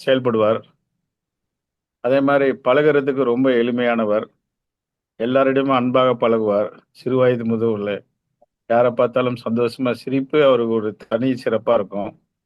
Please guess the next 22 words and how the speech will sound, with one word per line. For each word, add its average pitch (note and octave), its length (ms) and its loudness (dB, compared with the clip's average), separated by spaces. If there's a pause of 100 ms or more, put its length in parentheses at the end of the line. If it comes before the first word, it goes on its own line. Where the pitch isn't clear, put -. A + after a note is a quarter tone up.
(500)
நீங்க A#2+ 180 -6
பார்த்திருப்பீங்க, C3+ 420 -2
இப்ப B2 200 -2
கூட C3+ 240 2
அவரு B2 240 2
சிரிச்சு A#2+ 260 -8
தான் B2 180 -2
பேசுவாரு. A#2 600 -4 (640)
அழகான A#2+ 440 0
சிரிப்பா A#2+ 360 -2
இருக்கும். G2 400 -4 (580)
சிறு C#3 240 -4
வயதிலே C#3 460 0
எல்லாரும் C3 460 0
அவரு C3 380 0 (1000)
நெருங்கி C#3+ 340 0
பழகக்கூடிய B2+ 800 0 (260)
ஒரு A2+ 200 -2
சாதாரண B2+ 580 0
ஒரு A#2+ 200 0 (1500)
மனிதராக A#2+ 500 2
தான் C#3 260 0